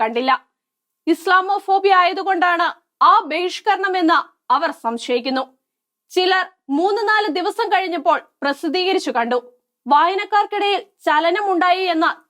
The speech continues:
തിരിച്ചറിവാകും കാരണം. തങ്ങൾക്കെതിരെ പറയുന്ന ആരെയും അവർ ഭീഷണിപ്പെടുത്തും. മുസ്ലിം ലീഗിന്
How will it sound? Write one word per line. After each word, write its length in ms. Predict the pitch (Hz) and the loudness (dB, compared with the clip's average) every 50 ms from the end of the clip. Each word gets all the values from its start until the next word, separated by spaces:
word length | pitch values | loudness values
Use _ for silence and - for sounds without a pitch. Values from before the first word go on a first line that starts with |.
| - | -2
തിരിച്ചറിവാകും 760 | - 294 294 320 285 - 381 370 359 339 330 294 285 285 277 254 208 208 | -2 0 0 0 0 0 -2 0 2 2 2 2 2 0 -2 -8 -4 -2
കാരണം. 340 | 214 220 226 240 254 247 247 _ _ _ _ _ _ _ _ _ _ _ _ - | 0 0 0 0 -2 -4 -4 _ _ _ _ _ _ _ _ _ _ _ _ 0
തങ്ങൾക്കെതിരെ 640 | 381 392 427 494 523 571 523 - 539 508 508 508 508 494 | 0 0 0 -2 -6 -6 -6 -4 -4 -2 -2 -2 0 2
പറയുന്ന 360 | 466 427 440 415 415 392 415 403 - - - 330 | 0 0 0 0 -4 -2 -2 -2 0 2 2 4
ആരെയും 360 | 339 359 370 403 196 - 254 - _ _ - - 262 | 4 2 2 0 0 -2 -2 -6 _ _ -2 0 0
അവർ 160 | - 330 - 247 214 | 0 0 -4 -6 -6
ഭീഷണിപ്പെടുത്തും. 680 | 214 240 262 247 - 277 254 226 247 240 240 247 247 254 - _ _ _ _ _ - 269 | -6 -6 -8 -6 -4 -6 -4 -4 -4 -4 -2 -4 -4 -4 -6 _ _ _ _ _ -6 -4
മുസ്ലിം 300 | 302 - - 349 370 381 381 | -4 -4 -2 -2 0 0 0
ലീഗിന് 300 | 381 381 349 339 370 | 0 0 0 0 -2